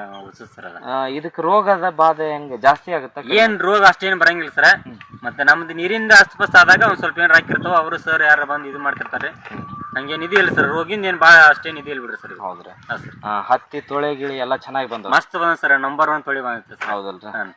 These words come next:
Speaker 2: ಏನ್ ತೊಂದ್ರೆ ಏನಿಲ್ಲ?
Speaker 1: ಇಲ್ಲ ಸರ್.
Speaker 2: ಕಂಪ್ನಿಯಿಂದ ಏನಾದ್ರೂ ತೊಂದ್ರೆ ಏನ್ರ ಏನ್ ಆಗ್ಯಾವನ್ರಿ?
Speaker 1: ಏನಿಲ್ಲ ಬಿಡ್ರಿ ಸರ್.
Speaker 2: ಹೌದ್ರಾ?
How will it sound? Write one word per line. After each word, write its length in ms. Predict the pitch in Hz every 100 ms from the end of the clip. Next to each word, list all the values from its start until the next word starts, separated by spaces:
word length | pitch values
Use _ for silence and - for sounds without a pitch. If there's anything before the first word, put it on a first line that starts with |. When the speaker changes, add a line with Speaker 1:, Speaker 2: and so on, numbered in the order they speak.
| _
Speaker 2:
ಏನ್ 180 | 131 135
ತೊಂದ್ರೆ 420 | 131 131 135 151
ಏನಿಲ್ಲ? 320 | 147 131 110 101 -
Speaker 1:
ಇಲ್ಲ 140 | 143
ಸರ್. 100 | 147
Speaker 2:
ಕಂಪ್ನಿಯಿಂದ 400 | 147 190 196 185 185
ಏನಾದ್ರೂ 400 | 175 170 165 160
ತೊಂದ್ರೆ 400 | 160 147 143 147
ಏನ್ರ 240 | 143 143 123 123
ಏನ್ 220 | 127 127 120
ಆಗ್ಯಾವನ್ರಿ? 520 | 113 113 110 120 151 151
Speaker 1:
ಏನಿಲ್ಲ 280 | 185 202 175
ಬಿಡ್ರಿ 180 | 135 120
ಸರ್. 100 | -
Speaker 2:
ಹೌದ್ರಾ? 320 | 120 113 107